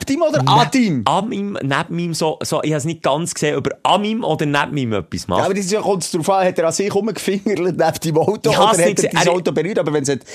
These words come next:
Speaker 1: angegeben, dann hat er, ist er mir auch angekommen.
Speaker 2: Ich nehme es schwer
Speaker 1: Ja.
Speaker 2: an und dann ich so, „Hey,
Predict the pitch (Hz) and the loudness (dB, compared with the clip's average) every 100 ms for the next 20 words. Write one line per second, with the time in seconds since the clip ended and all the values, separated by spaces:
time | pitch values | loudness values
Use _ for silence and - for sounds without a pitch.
0 | - - - 151 180 175 165 160 143 127 | -18 -8 -2 -2 0 0 0 0 -2 -2
1 | 127 123 113 131 117 117 147 277 143 - | -4 -2 -4 -4 -2 -2 0 0 0 -4
2 | 165 - _ _ _ _ _ - 247 233 | -10 -12 _ _ _ _ _ -4 0 2
3 | 202 190 165 - - 143 131 117 117 104 | 2 2 2 0 0 4 4 6 4 4
4 | 214 214 131 120 120 117 95 - 311 440 | 4 4 2 2 2 -2 -4 0 4 6
5 | 349 - | 6 2